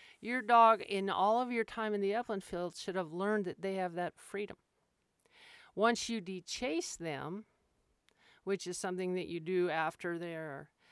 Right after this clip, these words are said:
no gun range and all this kind of stuff, once you de-chase 'em, then they can move to point the bird, but they can't move to go push it up 'cause you let 'em do it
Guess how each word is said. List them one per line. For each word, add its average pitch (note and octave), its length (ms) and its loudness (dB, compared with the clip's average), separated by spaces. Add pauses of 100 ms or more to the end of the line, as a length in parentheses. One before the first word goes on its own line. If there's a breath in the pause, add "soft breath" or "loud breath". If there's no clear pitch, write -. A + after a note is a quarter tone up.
(180 soft breath)
no F3+ 260 0
gun F3 260 -2
range E3+ 420 0
and E3+ 120 -4
all E3+ 140 2
this E3 160 -8
kind D#3 140 -6
of D#3+ 60 -8
stuff, A3+ 220 -2
once A3 240 0
you G#3 60 -8
de-chase G#3 600 -8
'em, F3 280 -4 (640 loud breath)
then A3+ 300 2
they B3 160 2
can A3+ 200 -4
move A#3 540 2
to - 100 -12
point A3+ 300 -2
the F#3 80 -4
bird, A3 460 2 (280 soft breath)
but F#3+ 200 -2
they A3+ 160 6
can't A#3+ 440 -2
move A#3+ 320 0
to F#3+ 140 -2
go G3+ 180 2
push G#3+ 320 -4
it G#3 100 -4
up - 300 -2
'cause F3+ 220 -8
you A#3 160 -8
let F3+ 200 2
'em G#3 140 -2
do B3+ 240 0
it G3+ 200 2